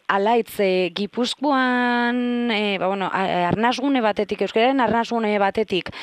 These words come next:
e, Gasteiz bezalako, e, hiri batetara iristerakoan eta, eta euskara batuaren, e, egoera edo, bueno, gure erabilpena eta ikusterakoan,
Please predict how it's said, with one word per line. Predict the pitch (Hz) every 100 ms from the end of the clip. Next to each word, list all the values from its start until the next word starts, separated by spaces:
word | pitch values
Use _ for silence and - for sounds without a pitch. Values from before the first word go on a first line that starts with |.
| -
e, | - 202 185 175 175 165 160 123
Gasteiz | 185 185 - 233 214
bezalako, | 220 220 214 214 202 196 196
e, | 190 196
hiri | 196 220
batetara | 214 220 202 190 190
iristerakoan | 196 220 - 208 196 196 185 170 - -
eta, | - 196 196 180 175 170 -
eta | 175 180
euskara | 170 220 233
batuaren, | 202 196 226 208 196 185
e, | 180 175 170 165
egoera | - 175 214 202 185 170
edo, |
bueno, | 180 190
gure | 170 185 196 190
erabilpena | 196 214 - 202 185 180
eta | 180 175 170 165 165
ikusterakoan, | - 202 233 214 233 220 226 240